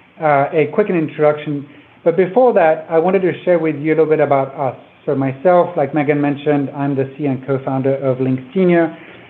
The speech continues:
Link Senior is a resident engagement platform for senior living.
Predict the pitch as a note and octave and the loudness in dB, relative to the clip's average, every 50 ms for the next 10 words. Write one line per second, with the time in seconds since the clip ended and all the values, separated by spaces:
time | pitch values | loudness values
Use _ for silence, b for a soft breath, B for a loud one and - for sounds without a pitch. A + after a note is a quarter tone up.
0 | B B - E3+ G3+ A#3 A#3 A3+ A3+ G#3+ G3 F#3+ F#3 F3+ F3 D#3+ D#3 D#3 G3 E3 | B B -2 0 0 0 0 0 -2 0 2 4 4 4 4 2 2 0 0 2
1 | D#3 D#3 D#3 D3+ D3+ D3+ D3+ F#3+ E3 C#3+ C#3+ C#3 C#3 D3 - D3+ C3+ C3 C3 D3+ | 4 4 4 2 2 -4 -6 0 2 2 2 2 0 -4 -6 -8 -6 -2 2 2
2 | D#3+ E3+ E3+ F3 E3 E3 F3 F3+ F3 F3+ - - - _ _ _ _ _ _ - | 4 4 2 0 -2 -2 -2 -2 -4 -6 -10 -18 -20 _ _ _ _ _ _ -6
3 | D3+ D3 C#3+ B2+ C#3+ D#3 E3 D#3+ D3+ D3+ D#3+ D#3+ D#3 C#3+ - - - - C#3 C#3 | -4 -2 -2 0 2 2 2 0 0 -2 -2 -2 -2 -4 -8 -14 -8 -4 -2 0
4 | C#3+ D3 C3+ - - A#3 A#3+ B3+ B3+ B3 B3+ - F3 C#3+ - - - F3 D#3 C#3 | 0 0 -2 0 0 2 2 2 0 -2 -4 -6 -6 -6 -6 -8 -6 -4 -2 0
5 | C#3 D3+ - A3+ C4 C4+ B3+ - B | 2 2 2 2 2 0 -2 -6 B